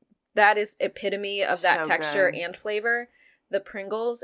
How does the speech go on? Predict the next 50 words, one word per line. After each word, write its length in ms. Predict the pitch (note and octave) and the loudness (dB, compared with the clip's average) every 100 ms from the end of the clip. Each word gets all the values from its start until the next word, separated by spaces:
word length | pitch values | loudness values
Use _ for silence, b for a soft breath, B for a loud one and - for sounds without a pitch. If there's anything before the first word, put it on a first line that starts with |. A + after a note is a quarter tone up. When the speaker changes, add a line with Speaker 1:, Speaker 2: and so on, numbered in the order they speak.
| - | -4
Speaker 1:
if 160 | F#3+ | -4
you're 120 | G3 F#3+ | -4 -4
just 300 | F3 D#3 - | -2 -2 -4
looking 260 | F3+ G3 G3 | -8 -8 -8
for 120 | F#3+ | -8
the 80 | F#3 | -6
texture, 560 | E3+ E3 - G3+ G3+ G3+ | -8 -8 -6 -4 -6 -4
'cause 100 | F#3 | 0
I 120 | F#3+ | 0
did 100 | G#3+ | 0
the 120 | F#3 | -4
exact 420 | D#3+ F3+ E3 - | -4 0 0 0
same 200 | - F3 | -6 -8
thing 220 | - F3 D#3 | -8 -8 -4
Speaker 2:
Yeah. 120 | D3 | -4
Speaker 1:
when 80 | - | -4
I 160 | D#3 | -6
had 220 | F3 G3+ F#3+ | -4 -6 -6
covid, 420 | A3 G3 A3 A3+ - b b | -8 -8 -10 -14 -20 b b
where 120 | - | 2
I 100 | E3+ | 2
was 160 | F3 F3+ | 2 0
like, 160 | E3+ D#3+ - | -2 -4 -4
"I 420 | F3 E3+ F3 F3+ - _ | 0 0 0 -6 -16 _
want 400 | F3 E3 D#3 - E3+ | -10 -8 -8 -10 -2
this 320 | F3+ G#3 A#3 - | 0 0 -2 -6
and 100 | E3+ | -8
I 40 | |
want 220 | D#3 D#3 | -10 -6
this." 360 | F#3 C3+ - - _ - | -4 -2 -4 -8 _ -12
And 100 | - | -8
it 60 | - | -6
was 100 | - | -4
like, 200 | D3+ - | -4 -6
"Mm, 180 | F3+ D#3+ | -12 -6
I 80 | C#3 | -6
want 160 | C3 | -6
the 60 | - | -10
Pringles." 380 | B2 - G#3+ B3 | -8 -4 0 4
<laughs> 20 | |
Like, 180 | G3+ - | 4 6
that 120 | F#3 | 6
Speaker 2:
Yeah. 40 | D3+ | 6
Speaker 1:
was, 100 | - | 4
I 80 | A3+ | -2
just 340 | A3+ - F3 G3 | 0 0 0 0
want 160 | F#3 | -6
the 80 | E3+ | -6
texture. 380 | - D3 - | -6 -8 -6
I 80 | - | -8